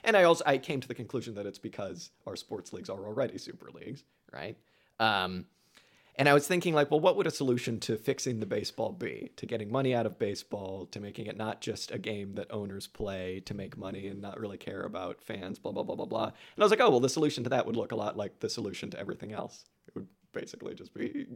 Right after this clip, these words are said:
getting rid of class <laughs> entirely. And it, it got me thinking about the ecology episodes, 'cause I was like,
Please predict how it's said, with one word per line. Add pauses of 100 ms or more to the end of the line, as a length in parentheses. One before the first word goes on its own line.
(240)
getting
rid
of
class
<laughs>
entirely. (320)
And
it,
it
got
me
thinking
about
the
ecology
episodes,
'cause
I
was
like,